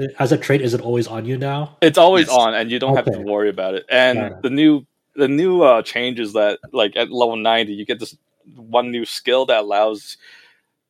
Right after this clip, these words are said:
Speaker 2: uh, it basically turns the Dragoon into, like, an A O E monster. So it's really good
Speaker 1: <laughs>
Speaker 2: for, like, clearing, like, trash mobs and dungeons and stuff.
Speaker 1: You still jump with the Dragoon, uh, as a regular, right?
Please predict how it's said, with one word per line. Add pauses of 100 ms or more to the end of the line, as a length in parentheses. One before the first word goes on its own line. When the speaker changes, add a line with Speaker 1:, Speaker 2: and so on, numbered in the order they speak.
(120)
Speaker 2:
uh, (160)
it
basically
turns
the
Dragoon
into,
like,
an
A
O
E
monster. (120)
So
it's
really
good
Speaker 1:
<laughs>
Speaker 2:
for,
like,
clearing, (460)
like, (160)
trash
mobs
and
dungeons
and
stuff. (880)
Speaker 1:
You
still
jump
with
the
Dragoon,
uh,
as
a
regular,
right?